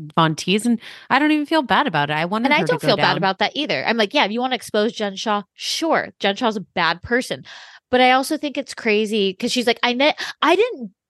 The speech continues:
Speaker 2: like, omit the truth or whatever. Or I didn't tell, like, you guys asked me. I'm telling you the truth. You guys asked me and I'm telling you." It's like, "Babe, you didn't tell us the entire season." And then Heather,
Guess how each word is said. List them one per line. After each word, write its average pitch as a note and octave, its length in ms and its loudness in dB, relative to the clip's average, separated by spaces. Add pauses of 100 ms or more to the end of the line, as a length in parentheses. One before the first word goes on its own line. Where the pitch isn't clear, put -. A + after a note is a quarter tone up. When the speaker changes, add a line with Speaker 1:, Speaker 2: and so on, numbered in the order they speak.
(140)
Speaker 2:
like, A3 240 0
omit G3+ 380 0
the G3 100 -4
truth F#3+ 380 -4
or A3+ 80 -2
whatever. A#3 280 2
Or A3+ 60 4
I B3 100 2
didn't G#4+ 240 -4
tell, F#3+ 440 0
like, F3+ 240 -4 (120)
you A#3+ 140 0
guys D#4 260 0
asked F3 300 0
me. C4 60 -4
I'm B3+ 100 0
telling D#4+ 320 -2
you D#4 60 -2
the C#4 80 -2
truth. A#3+ 200 -8
You A3 140 -10
guys C#4+ 240 0
asked F#3+ 240 -2
me B3 60 -10
and A#3+ 60 -4
I'm A3+ 80 -6
telling C#4 300 -6
you." G3 40 -6
It's F#3 100 -10
like, G3 140 -8 (280)
"Babe, B3 220 4
you A3+ 140 4
didn't F#4+ 180 -4
tell A3+ 260 0
us A3 220 2 (300)
the A3 120 2
entire A3+ 360 0
season." G3+ 760 -6
And A#3 120 0
then E4+ 120 4
Heather, G4 360 2